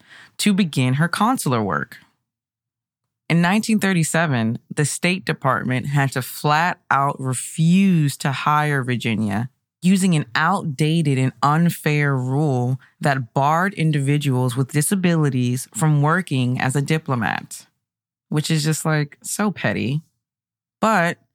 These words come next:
Virginia would not accept the tomfoolery, though, and she appealed this injustice all the way to the top, to the president, who was Franklin D. Roosevelt at the time.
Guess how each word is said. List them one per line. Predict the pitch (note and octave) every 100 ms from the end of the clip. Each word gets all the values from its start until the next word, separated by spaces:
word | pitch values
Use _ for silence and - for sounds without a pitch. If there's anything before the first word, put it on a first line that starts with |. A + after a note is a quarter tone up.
| _
Virginia | G3 F3+ D#3+ B3+ C4 G3
would | E3 D3+ C#3
not | C#3 D3+ E3
accept | F3 - D3+ C#3+
the | C3+
tomfoolery, | - C3 B2+ C3 B2+ A#2+ A2
though, | G2+ A1+ G1+ - _ _ _ -
and | D3+
she | D3+ A3
appealed | A#3+ - - A3+ G#3+ D#3+ D3
this | E3 -
injustice | G#3+ G3 G3+ - B2+ A#2 - - - - _
all | D3+ G3+ B3+
the | A#3+
way | G#3+ A3
to | G#3 F#3+
the | D#3
top, | F3+ E3+ A#2 - _ _
to | -
the | G3+
president, | - A3+ B3+ D#3+ G2+ - _ _ _ _ _ _
who | G#3+ A3
was | F#3+ G#3+ F#3+ F3
Franklin | - F3+ G3+ G#3+ G#3 G3
D. | F3 E3+
Roosevelt | D3 D#3 E3+ D#3 C3 B2
at | G#2+ C3
the | -
time. | C3 - D3 B2 C#2 -